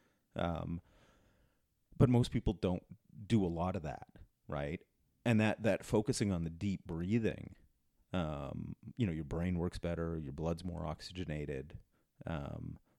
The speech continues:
stress level and cortisol levels go down. And you actually, like, your, your whole respiratory mechanics, right? The diaphragm, all those little muscles in your ribs, everything actually gets fluid and gets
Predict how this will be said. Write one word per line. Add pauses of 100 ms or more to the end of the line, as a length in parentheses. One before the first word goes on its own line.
stress
level
and
cortisol
levels
go
down. (760)
And (880)
you
actually,
like,
your,
your
whole (560)
respiratory
mechanics,
right?
The
diaphragm,
all
those
little
muscles
in
your
ribs, (600)
everything
actually
gets
fluid
and
gets